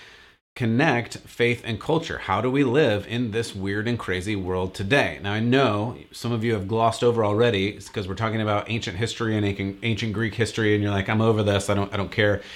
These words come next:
That has nothing to do with anything that I'm doing today." I, I think it does. I think this history helps us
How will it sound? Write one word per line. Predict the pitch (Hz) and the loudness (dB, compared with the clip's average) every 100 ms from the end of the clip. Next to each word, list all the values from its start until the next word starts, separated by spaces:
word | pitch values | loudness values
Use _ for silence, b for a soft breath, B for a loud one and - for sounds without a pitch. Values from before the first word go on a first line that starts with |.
| B B | B B
That | 113 | 4
has | 107 | 6
nothing | 123 117 110 | 4 4 2
to | 107 | 2
do | 107 104 104 104 | 4 4 4 2
with | 101 - | -4 0
anything | 117 113 117 110 104 | 0 2 2 2 0
that | 110 | 0
I'm | 104 98 | 2 2
doing | 104 104 | 2 2
today." | - 104 104 82 - B B B B B B B _ _ _ _ - | 0 0 2 0 -6 B B B B B B B _ _ _ _ -2
I, | 120 - - - - | -2 -4 -20 -10 -4
I | |
think | 127 175 | 0 2
it | 175 | 2
does. | 127 131 - - - | 4 4 2 -6 -10
I | |
think | 101 151 151 143 117 | 0 2 4 2 -2
this | 127 - | -2 0
history | 151 147 - 143 135 - | -2 -2 2 2 2 0
helps | - 139 135 - | -2 0 0 2
us | 135 | 0